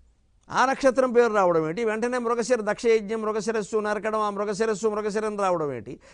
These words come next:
వెంటనే ఆర్ద్ర శివుడు నక్షత్రం రావడం ఏంటి? వెంటనే పునర్వసు రావడం ఏంటి? రోహిణి, మృగశిర, ఆర్ద్ర, పునర్వసు కలిపితే దక్షయజ్ఞ కథ కాదండి.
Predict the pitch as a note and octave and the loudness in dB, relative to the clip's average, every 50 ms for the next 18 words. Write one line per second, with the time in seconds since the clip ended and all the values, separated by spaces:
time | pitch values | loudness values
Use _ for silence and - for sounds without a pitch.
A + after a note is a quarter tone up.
0 | _ - F#3 G#3 G3+ A#3+ B3 A#3 G#3+ G#3+ A3 A3 G#3 A3 A3+ G#3 - G#3+ G#3+ A3 | _ -2 -2 0 0 0 2 4 4 4 2 2 0 0 0 0 0 0 0 0
1 | A3 G#3+ - - A3+ G#3 - A3 G#3+ G3+ G3 F#3 F3 D#3+ D3+ D#3 F3 G3 G#3 G#3 | -2 -2 -4 -8 -8 -8 -8 -8 -6 -4 -2 -2 0 -2 -2 -4 -4 -6 -6 -6
2 | G#3 A#3 A#3+ C4 B3 G#3+ B3 B3 B3 A#3+ A#3+ A#3 G#3 F#3+ A3 G#3 F#3+ F#3+ F#3 F3 | -6 -6 -6 -6 -6 -6 -6 -4 -4 -4 -4 -4 -4 -4 -4 -4 -4 -4 -4 -6
3 | E3 E3 D#3+ C#3+ D3+ C#3+ - - - - - C#3 E3+ F#3+ F#3+ F3+ G3+ G3+ G#3 G#3+ | -6 -8 -10 -12 -14 -16 -16 -18 -20 -14 -6 0 2 2 4 2 2 0 0 -2
4 | G3+ F3+ F3+ F3+ F3+ E3 F3+ F#3+ F#3+ F#3+ F3+ E3+ E3+ E3 D#3+ F3 F3+ F3+ D#3+ D#3+ | -2 -2 -4 -4 -4 -4 -4 -2 0 0 2 0 0 -2 -2 -2 -2 -2 -4 -4
5 | E3 E3+ E3 E3+ E3 D#3+ D3 E3+ D3+ D3+ D3+ D3 E3 E3 D#3 D3 C3+ - - D#3+ | -6 -4 -2 -2 -4 -4 -4 -6 -6 -6 -6 -6 -6 -6 -6 -6 -6 -8 -8 -8
6 | D#3 C#3+ C3+ D3 B2+ - B2 A2+ B2 A#2 A#2 A2 G#2 G#2+ G#2 G#2 G2+ G2+ G#2 | -8 -8 -10 -10 -10 -8 -8 -8 -8 -8 -8 -8 -8 -10 -10 -12 -14 -16 -20